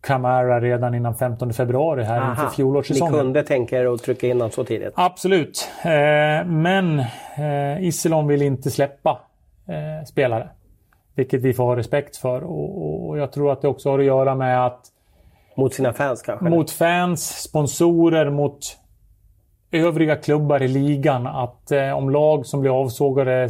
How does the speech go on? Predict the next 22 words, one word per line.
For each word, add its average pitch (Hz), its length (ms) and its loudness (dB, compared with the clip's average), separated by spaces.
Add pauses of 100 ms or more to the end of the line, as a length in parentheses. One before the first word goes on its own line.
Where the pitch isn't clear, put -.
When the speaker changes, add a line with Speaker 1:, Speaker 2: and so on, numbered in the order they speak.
Speaker 1:
börjar 135 240 0
släppa 127 320 -4
iväg 123 360 0 (540)
allt 127 300 -2
för - 120 -4
mycket 123 460 -2 (120)
av 131 120 -4
sina 123 440 -4 (300)
bästa 127 320 -2
spelare 123 520 0
så, 127 300 -6
så 135 160 -6
kanske 131 340 -2
ger 131 160 4
en, 127 160 -2 (960)
en 143 180 -2
bis-, 160 360 0
besk 156 320 -2
eftersmak 147 580 0
någonstans 131 440 -2
till 131 100 -2
ligan. 131 440 2